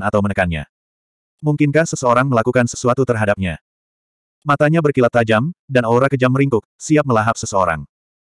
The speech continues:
Memikirkannya saja sudah membuatnya sedikit tidak bisa mengendalikan emosinya. Jika itu benar-benar dilakukan oleh orang lain, dia pasti akan mengambil nyawa orang tersebut bagaimanapun caranya. Siapa yang punya kemampuan melakukan itu?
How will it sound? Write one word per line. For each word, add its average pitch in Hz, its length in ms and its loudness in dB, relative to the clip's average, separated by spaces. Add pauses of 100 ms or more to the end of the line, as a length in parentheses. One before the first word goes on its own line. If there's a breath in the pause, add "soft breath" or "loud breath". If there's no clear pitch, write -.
(580)
Memikirkannya 147 560 2
saja 139 240 2
sudah 127 160 2
membuatnya 120 400 2
sedikit 120 320 -2
tidak 135 240 2
bisa 135 160 -2
mengendalikan 113 560 2
emosinya. 95 480 -2 (240)
Jika 151 240 0
itu 156 240 2
benar-benar 131 320 2
dilakukan 120 400 0
oleh 113 160 2
orang 113 200 2
lain, 117 240 2 (280)
dia 139 160 2
pasti 131 240 0
akan 113 240 0
mengambil 113 240 2
nyawa 120 240 4
orang 113 160 2
tersebut 120 400 -2
bagaimanapun 120 560 2
caranya. 87 400 -2 (880)
Siapa 156 400 2
yang 151 80 2
punya 131 240 2
kemampuan 120 400 2
melakukan 123 400 0
itu? 95 240 -4